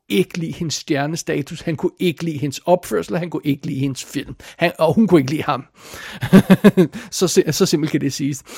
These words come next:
Og, øh, i sin, øh, selvbiografi, så, så, så fortæller instruktøren Raoul Walsh altså en historie om, at Mae West kommer en lille smule for sent en dag, fordi hun har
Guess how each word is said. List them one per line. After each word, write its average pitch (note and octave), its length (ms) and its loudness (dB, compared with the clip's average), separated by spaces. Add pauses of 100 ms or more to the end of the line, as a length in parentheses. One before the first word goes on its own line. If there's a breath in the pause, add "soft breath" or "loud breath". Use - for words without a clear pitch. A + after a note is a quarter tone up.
(300 loud breath)
Og, E3 300 8
øh, F3 380 6
i G3 80 6
sin, F#3+ 240 2
øh, E3 220 6
selvbiografi, F#3+ 720 4
så, F3 360 0
så, F3 360 0
så F3+ 140 -4
fortæller E3 320 0
instruktøren D#3+ 680 -2
Raoul D3 220 4
Walsh C#3 480 2
altså D3+ 320 -6
en D3 160 -6
historie - 600 -6
om, C#3+ 160 -4 (120)
at D3 200 -6 (320 loud breath)
Mae D#3 160 6
West D3+ 300 2
kommer D#3 240 0
en D#3 60 0
lille E3 180 2
smule D#3+ 320 0
for - 160 -10
sent - 380 -4
en D3+ 140 -6
dag, C#3 300 -4 (260 loud breath)
fordi D#3+ 300 -6
hun C#3+ 200 -6
har C3+ 260 -4